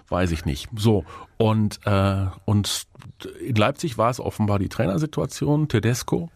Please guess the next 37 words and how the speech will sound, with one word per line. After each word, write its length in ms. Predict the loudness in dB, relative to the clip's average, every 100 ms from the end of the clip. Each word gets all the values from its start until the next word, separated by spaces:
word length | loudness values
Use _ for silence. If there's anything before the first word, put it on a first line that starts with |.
| -4
hm? 300 | 0 0 -4 _ -20 -20 _
Hatten 220 | -8 0
wir 80 | 2
ja 80 | 4
hinterher 380 | 4 4 2 2
auch 80 | 2
auf 160 | -2
Schalke, 480 | 0 -2 0 -2 -2 -6
erfolgreich 600 | -8 -6 -2 -2 -2 -4
erst 180 | -2 -4
gewesen 560 | -2 2 2 2 2 0
und 380 | 0 0 0 0
dann, 340 | 2 2 0 -2
äh, 300 | -2 0 -2
scheint 260 | -2 -2 0
er 40 |
mit 120 | -2 0
seiner 240 | 0 2
Art 240 | 0 0
auch, 280 | -4 -4 -4
äh, 40 | 0
massiv 480 | 2 2 2 0 2
angeeckt 500 | 0 0 -2 -6 -4
zu 120 | -2
sein. 340 | 0 0 0 -6 -12 -12 -12 -14 -6
Und 280 | 2 2 4
die 60 |
Leipziger 440 | 2 2 0 2 2
spielen 380 | 0 2 2 2
auf 180 | -2 -2
einmal 220 | 0 0
auch 280 | 0 -2 0
wieder 240 | 0 0
ihren 320 | 0 2 2
physisch 760 | 0 -2 4 4 4 2 0 -2
entfesselten 760 | 0 0 0 -2 0 -2 -2 -4
Fußball. 580 | 0 -2 -2 -8 -10